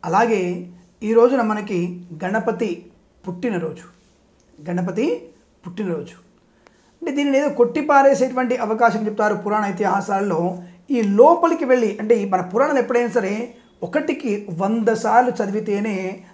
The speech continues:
దాని ఉన్నటువంటి మహత్వం అర్థమవుతుంది మనకి. ఒకటికి వంద సార్లు, అందరూ ఒకటికి పది సార్లు అంటారు, నేను ఒకటికి వంద సార్లు అంటాను. మనం ఏది చేసినా లోతుగా వెళ్ళాల్సిన అవసరం ఉంటుంది.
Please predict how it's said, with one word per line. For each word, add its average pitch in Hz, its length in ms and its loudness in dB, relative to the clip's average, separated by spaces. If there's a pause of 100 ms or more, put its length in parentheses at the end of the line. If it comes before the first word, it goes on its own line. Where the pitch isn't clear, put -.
దాని 180 200 0
ఉన్నటువంటి 185 340 -4
మహత్వం 180 560 -2
అర్థమవుతుంది 170 480 -4
మనకి. 160 220 -14 (220)
ఒకటికి 226 460 -4
వంద 208 240 -4
సార్లు, 180 400 -4 (520)
అందరూ 202 260 2
ఒకటికి 240 240 0
పది 202 160 -4
సార్లు 190 220 -2
అంటారు, 170 260 -6 (260)
నేను 196 160 -4
ఒకటికి 220 360 -2
వంద 185 220 0
సార్లు 208 280 2
అంటాను. 156 260 -12 (720)
మనం 190 200 -4
ఏది 262 280 2
చేసినా 240 520 2 (360)
లోతుగా 247 560 2
వెళ్ళాల్సిన 202 460 -2
అవసరం 165 440 -12
ఉంటుంది. 147 300 -16